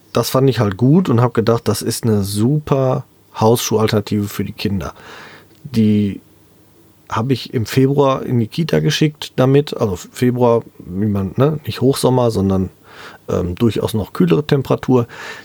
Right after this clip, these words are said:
Die standen im eigenen Saft. Die hatten Socken an. Die Socken konnte ich ausbringen nach einem Tag. Die waren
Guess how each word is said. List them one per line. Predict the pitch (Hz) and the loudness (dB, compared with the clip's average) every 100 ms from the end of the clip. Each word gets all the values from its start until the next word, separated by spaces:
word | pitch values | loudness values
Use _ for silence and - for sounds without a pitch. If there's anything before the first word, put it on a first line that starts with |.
| _ _ - | _ _ -6
Die | 110 | -2
standen | - - 110 131 139 143 127 135 - | -2 0 0 0 0 0 0 -2 -6
im | 98 | -4
eigenen | - 104 107 | -2 0 0
Saft. | 98 95 - | 0 -2 -4
Die | 101 113 - | -4 -4 -2
hatten | 139 - 101 95 _ 110 | -4 -2 -4 -6 _ 0
Socken | 139 165 156 | 0 2 -2
an. | - 175 156 _ - | 0 0 0 _ -4
Die | 127 | -2
Socken | 107 110 117 | 2 0 0
konnte | - 117 117 | -2 -2 -2
ich | - 101 | -2 -2
ausbringen | 110 - 98 95 | -2 0 0 0
nach | 90 - | -2 -4
einem | 82 82 85 | -8 -8 -6
Tag. | - 87 - | -4 -6 -6
Die | 104 | -4
waren | 101 101 | -2 -2